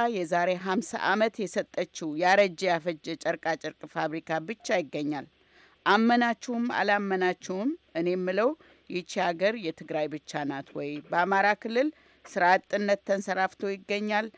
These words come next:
የአማራ ህዝብ ይገደላል፣ ይታሰራል፣ በአማራነቱ ተጨቁኖ እንዲኖር እየተደረገ ነው። ለምን፣ ለምን፣ ለምን ይላሉ አቶ ፍሬዘር። አቶ ገብረ መድህን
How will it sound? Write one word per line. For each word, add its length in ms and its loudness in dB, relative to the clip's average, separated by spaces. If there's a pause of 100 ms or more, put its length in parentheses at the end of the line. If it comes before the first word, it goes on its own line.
(300)
የአማራ 520 4
ህዝብ 300 -6
ይገደላል፣ 720 0
ይታሰራል፣ 840 -2
በአማራነቱ 920 0 (120)
ተጨቁኖ 580 -6
እንዲኖር 440 -2 (420)
እየተደረገ 840 -2 (120)
ነው። 160 -4 (100)
ለምን፣ 500 2
ለምን፣ 320 -4
ለምን 420 -6
ይላሉ 380 -6 (120)
አቶ 200 -8 (460)
ፍሬዘር። 420 -6 (320)
አቶ 260 -6 (640)
ገብረ 260 2
መድህን 360 -2